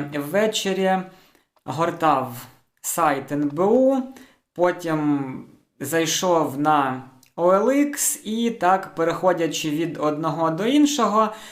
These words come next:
а, від, е, оголошення до оголошення, до мене, як то кажуть, дійшло.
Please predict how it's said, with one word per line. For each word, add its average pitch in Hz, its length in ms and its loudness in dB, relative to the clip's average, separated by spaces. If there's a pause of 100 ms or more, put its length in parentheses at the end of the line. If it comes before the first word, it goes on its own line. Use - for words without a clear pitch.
(140)
а, 156 360 4
від, 151 400 0
е, 151 540 4 (240)
оголошення 165 840 0
до 156 180 2
оголошення, 240 880 2 (200)
до 156 180 -2
мене, 214 240 2
як 185 180 2
то 165 120 -4
кажуть, 165 560 -2
дійшло. 165 760 0